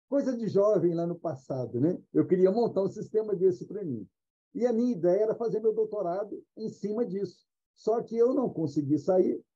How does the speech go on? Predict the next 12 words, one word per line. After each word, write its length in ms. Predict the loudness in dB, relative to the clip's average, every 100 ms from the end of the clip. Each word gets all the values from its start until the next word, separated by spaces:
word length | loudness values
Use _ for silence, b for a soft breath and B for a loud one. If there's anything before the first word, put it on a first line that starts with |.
| _ _ _ _ 0
né? 640 | 2 4 4 4 2 0
Não 200 | 0 0
tinha 480 | 0 -2 0 0 0
gente 320 | -2 -4 -4
pra 140 | -6 -6
me 100 | -4
substituir 720 | -4 -4 -8 -10 -2 0 2
na 120 | -2
sala 340 | -2 -2 -2
de 100 | 0
aula, 400 | 2 4 4 0
então 420 | -2 -4 -4 -6